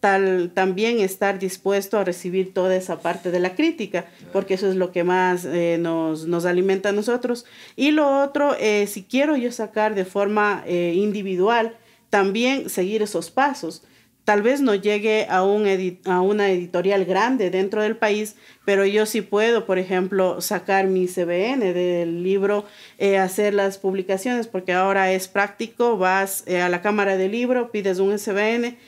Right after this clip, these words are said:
Speaker 1: y ya tienes para tu libro, y eso sí pueden hacerlo de forma jurídica o de forma natural.
Speaker 2: Wow.
Speaker 1: Pero como digo, el proceso editorial en realidad ya depende de la responsabilidad que quiera uno, eh, dar al público, ¿no?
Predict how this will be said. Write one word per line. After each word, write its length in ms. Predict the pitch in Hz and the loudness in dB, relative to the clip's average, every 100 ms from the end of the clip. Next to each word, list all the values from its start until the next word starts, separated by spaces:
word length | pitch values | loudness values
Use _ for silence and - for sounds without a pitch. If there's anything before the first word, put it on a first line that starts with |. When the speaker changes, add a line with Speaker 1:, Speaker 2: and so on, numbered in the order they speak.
| - | -10
Speaker 1:
y 120 | - 214 | -2 0
ya 160 | - | 0
tienes 380 | 294 254 269 214 | 0 0 0 -2
para 280 | - 170 165 | -4 -6 -4
tu 100 | 165 | -2
libro, 300 | 160 165 175 | -2 0 0
y 160 | 196 | 0
eso 200 | 214 226 | 0 -2
sí 160 | 220 202 | -6 -6
pueden 380 | 190 190 185 180 | -2 0 0 -2
hacerlo 320 | 175 196 185 | -2 -2 0
de 100 | 165 | -2
forma 300 | 165 180 185 | -2 -2 -2
jurídica 580 | 180 208 240 247 208 175 | -2 -2 -2 -4 -2 -2
o 80 | 170 | -2
de 120 | 170 | -2
forma 340 | 185 180 175 | -4 -2 -2
natural. 440 | 160 165 156 165 156 | -2 -4 -4 -4 -6
Speaker 2:
Wow. 100 | 190 190 - | -12 -20 -6
Speaker 1:
Pero 240 | 208 202 196 | 0 0 2
como 240 | 196 190 | 0 2
digo, 220 | 202 220 | 2 0
el 60 | 196 | 0
proceso 340 | 196 208 233 | -2 -2 0
editorial 480 | 220 220 214 220 226 | -2 0 0 2 2
en 160 | 202 190 | 0 0
realidad 440 | 185 190 220 233 - - - | 0 2 2 0 -8 -20 -2
ya 140 | 202 | 2
depende 380 | 196 190 196 208 208 | 2 2 2 2 2
de 120 | 202 | 0
la 160 | 175 170 | 0 -2
responsabilidad 840 | 170 - 175 170 175 175 185 196 | -4 -4 -4 -2 -2 0 -2 -2
que 160 | 190 175 | -4 -4
quiera 360 | 180 190 190 | -2 0 2
uno, 580 | 170 180 185 185 190 190 - - _ - | 2 0 2 2 2 -2 -8 -20 _ -2
eh, 300 | 185 185 180 | 0 2 2
dar 220 | 185 214 | 2 2
al 200 | 226 165 | 2 -2
público, 520 | 233 240 185 165 - 156 | -2 -2 -2 -6 -6 -4
¿no? 320 | 175 185 | -2 -2